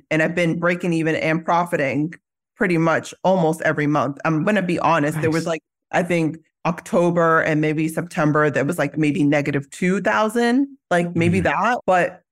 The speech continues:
Speaker 1: most months, yeah. So I start looking at the numbers, starting cutting down where I need. Like, I have a budget for, like, every single thing within the practice. And it's more just so that I'm working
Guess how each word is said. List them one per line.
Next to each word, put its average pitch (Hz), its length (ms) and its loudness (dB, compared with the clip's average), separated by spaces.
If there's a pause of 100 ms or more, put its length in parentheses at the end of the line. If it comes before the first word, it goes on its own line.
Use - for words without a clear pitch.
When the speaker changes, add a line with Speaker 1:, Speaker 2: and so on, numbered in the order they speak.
(120)
Speaker 1:
most 175 500 2
months, 165 640 -2
yeah. 147 420 0
So 165 800 0 (260)
I 170 120 2
start 185 380 0
looking 165 420 0
at 156 140 -2
the 151 80 0
numbers, 175 920 0
starting 160 580 0 (160)
cutting 170 320 0
down 160 360 0
where 151 200 0
I 139 60 0
need. 165 280 2
Like, 143 160 -2
I 131 80 -2
have 151 180 -2
a 139 80 -2
budget 170 480 -2
for, 165 120 -4
like, 156 420 -4
every 170 380 0
single 165 300 -2
thing 156 240 -2
within 151 240 -4
the 151 80 -2
practice. 180 640 -2 (460)
And 170 100 2
it's 160 220 -2
more 185 440 2
just 170 340 -2 (100)
so 165 160 2
that 156 460 0 (320)
I'm 156 160 0
working 156 640 -2